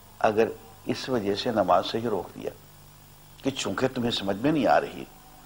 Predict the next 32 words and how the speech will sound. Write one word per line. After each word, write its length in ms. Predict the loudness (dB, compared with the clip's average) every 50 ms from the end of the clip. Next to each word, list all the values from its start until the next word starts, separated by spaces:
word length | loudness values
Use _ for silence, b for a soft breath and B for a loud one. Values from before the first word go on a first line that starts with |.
| B B B B B B
और 100 | 6 6
तुम 140 | 6 6 4
न-, 180 | 4 4 2
समझ 360 | 0 0 4 6 8 8 8 8
के 100 | 4 4
नहीं 220 | 4 4 4 4
पढ़ 200 | 4 4 4 4
रहे 200 | 4 4 4 4
हो, 140 | 6 6 4
इसलिए 240 | 4 4 4 2 2
तुम 180 | 4 4 4
नमाज 320 | 6 6 8 8 8 6 4
के 120 | 2 -2
करीब 400 | -2 0 0 0 2 2 2 2
ना 100 | 2 2
जाओ, 260 | 2 4 4 2 2 0 -4 -12 -20 -20 -20 -20 -20 -20 -20 -20 -20 -20 -20 -20 -20 -20 -20 -20 -20 -20 -20 -20 B B B B B B B B B B B -20 -20 -20 -20 -20 -20 -20
तो 60 | -20 -20 -16 -14
इसका 260 | -12 -10 -6 -2 -2
एक 200 | -2 -2 -2 -4
मफहूम 480 | -6 -6 -8 -8 -10 -10 -8 -8 -8
ये 200 | -8 -8 -8 -10
भी 160 | -12 -12 -14 -16
तो 160 | -12 -10 -8
निकाला 400 | -6 -6 -6 -8 -8 -8 -10 -12
जा 200 | -14 -14 -14 -14
सकता 380 | -14 -14 -14 -16 -18 -18 -16
है 180 | -16 -16 -18 -20 -20 -20 -20 -20 -20 -20 -20 -20 -20 -20 -20 -20 -20 -20 -20 -20 -20 -20
कि 60 | -20
मियाँ, 280 | -20 -18 -16 -14 -12 -12
नमाज 320 | -12 -10 -8 -6 -6 -6
समझ 320 | -8 -10 -14 -14 -16 -16 -16
के 120 | -16 -16